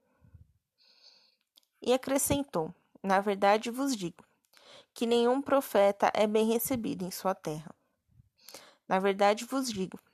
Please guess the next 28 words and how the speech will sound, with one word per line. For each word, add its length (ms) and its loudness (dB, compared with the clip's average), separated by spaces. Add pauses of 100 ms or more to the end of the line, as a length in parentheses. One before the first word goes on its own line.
(320)
havia 380 2
muitas 560 -2
viúvas 460 0
em 160 0
Israel 540 2
no 120 -2
tempo 360 -4
de 120 0
Elias, 580 -2 (680)
quando 220 0
o 60 0
céu 240 4
foi 180 0
fechado 640 0
durante 420 -4
três 400 0
anos 360 0
e 60 -10
seis 360 -2
meses, 580 -10 (460)
e 140 2
houve 260 4
grande 420 0
fome 420 2
em 40 -8
todo 300 -2
o 40 -6
país. 640 -2